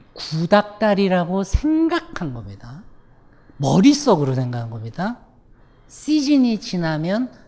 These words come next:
더 이상 입지 못할 어떤 것이라고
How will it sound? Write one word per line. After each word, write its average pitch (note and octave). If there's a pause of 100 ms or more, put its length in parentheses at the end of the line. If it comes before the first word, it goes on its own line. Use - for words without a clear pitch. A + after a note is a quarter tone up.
더 D#3+
이상 F3
입지 B3
못할 D#3
어떤 B2+ (1080)
것이라고 G3